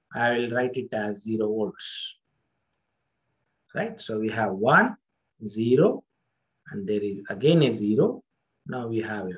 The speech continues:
one, and then again a zero. Now this is one simple method what we have. Okay, so we are able to convert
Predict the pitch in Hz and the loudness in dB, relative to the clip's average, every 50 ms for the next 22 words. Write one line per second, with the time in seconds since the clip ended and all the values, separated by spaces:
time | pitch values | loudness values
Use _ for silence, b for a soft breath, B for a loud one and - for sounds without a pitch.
0 | - _ 117 139 139 131 127 143 196 220 - _ _ _ _ _ _ _ _ _ | -6 _ 2 4 4 4 2 0 -2 -2 -6 _ _ _ _ _ _ _ _ _
1 | _ _ _ _ _ _ _ _ _ _ _ _ _ _ _ _ _ _ _ _ | _ _ _ _ _ _ _ _ _ _ _ _ _ _ _ _ _ _ _ _
2 | _ _ _ _ _ _ _ _ _ _ _ _ _ _ _ - 160 196 - 190 | _ _ _ _ _ _ _ _ _ _ _ _ _ _ _ -8 -6 -4 -4 -4
3 | 185 190 - 151 156 156 160 165 160 - 113 107 110 117 120 143 190 240 262 - | -2 2 4 6 6 6 6 4 0 -6 -10 -8 -4 -2 0 0 0 -2 -2 -8
4 | _ _ _ _ _ _ _ _ _ _ _ _ _ 117 110 107 - - - - | _ _ _ _ _ _ _ _ _ _ _ _ _ -6 -6 -6 -8 -12 -18 -20
5 | - _ _ _ _ _ _ _ _ _ _ _ _ _ _ _ _ _ _ _ | -20 _ _ _ _ _ _ _ _ _ _ _ _ _ _ _ _ _ _ _
6 | _ _ _ b b b b b b _ _ _ _ _ _ _ _ _ 202 240 | _ _ _ b b b b b b _ _ _ _ _ _ _ _ _ 4 6
7 | 262 214 247 233 - 277 277 240 226 208 196 202 220 233 220 - 190 190 190 190 | 6 8 6 6 8 8 6 8 8 8 8 8 6 6 4 6 8 8 8 8
8 | 196 220 220 196 156 147 139 - - 156 147 135 123 120 117 117 - _ 110 113 | 8 6 6 6 6 4 4 4 4 4 4 4 2 -2 -2 -4 -4 _ -8 -8
9 | 113 - - - _ _ _ _ _ _ _ _ _ _ _ _ _ _ _ _ | -8 -8 -14 -14 _ _ _ _ _ _ _ _ _ _ _ _ _ _ _ _
10 | _ _ _ _ _ - _ _ _ _ _ _ _ _ _ _ _ _ _ _ | _ _ _ _ _ -20 _ _ _ _ _ _ _ _ _ _ _ _ _ _
11 | - 113 117 - 254 214 - - - 190 202 214 247 247 226 226 220 220 220 254 | -6 -2 2 4 4 4 4 4 8 8 10 10 10 10 10 10 10 10 8 6
12 | 277 269 - 269 262 - - 160 147 151 160 165 196 208 - - - 214 - | 4 4 4 2 0 2 4 4 6 6 8 8 8 8 8 6 6 4 2